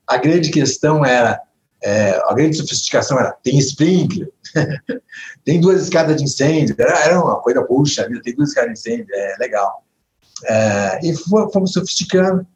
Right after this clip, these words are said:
é, chegamos em, lá pro noventa, a gente fez o, o Deutsche Bank, que era um prédio lá na, na, no Marginal, é, de frente pro Marginal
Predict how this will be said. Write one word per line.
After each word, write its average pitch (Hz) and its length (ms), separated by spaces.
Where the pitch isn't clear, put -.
é, 127 640
chegamos 139 680
em, 123 400
lá 113 140
pro - 120
noventa, 123 520
a - 20
gente 127 180
fez 127 220
o, 113 240
o 123 60
Deutsche 139 360
Bank, 113 380
que - 80
era 104 100
um 104 60
prédio 110 320
lá 110 80
na, 101 240
na, - 380
no 95 60
Marginal, 104 680
é, 87 420
de 107 140
frente 113 180
pro 101 80
Marginal 101 640